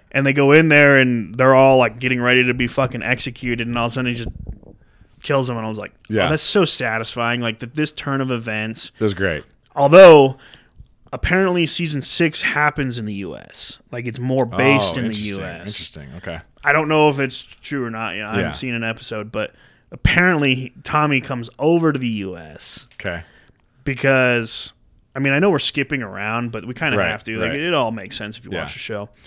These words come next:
Speaker 1: Because the ending of season five is fucking insane.
Speaker 2: Mm-hmm.
Speaker 1: An assassination attempt on a fascist with the help of a Jewish gangster.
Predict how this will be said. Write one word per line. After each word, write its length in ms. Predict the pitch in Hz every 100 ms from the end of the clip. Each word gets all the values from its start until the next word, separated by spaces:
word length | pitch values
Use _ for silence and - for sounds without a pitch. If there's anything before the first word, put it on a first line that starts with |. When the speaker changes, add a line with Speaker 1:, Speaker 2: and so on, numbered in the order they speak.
| - - - _ _ _ _ _ - 147 139
Speaker 1:
Because 220 | 156 156
the 140 | 156 -
ending 720 | 226 262 170 120 113 156 147 _
of 100 | 120
season 300 | - 175 147
five 460 | - 180 170 165 139
is 120 | 120
fucking 560 | - - 208 202 185 135
insane. 800 | 104 - - 143 110 80 78 107
Speaker 2:
Mm-hmm. 520 | 120 113 110 107 120 - _ _ -
Speaker 1:
An 60 |
assassination 720 | 139 - 208 214 175 175 170 151
attempt 380 | 131 143 127 123
on 80 |
a 40 | 113
fascist 920 | - 151 156 156 - 107 104 - -
with 100 | 131
the 80 | 117
help 300 | - 143 143
of 140 | 117
a 40 |
Jewish 640 | 107 - 165 170 147 127 -
gangster. 720 | 110 101 98 - 101 92 101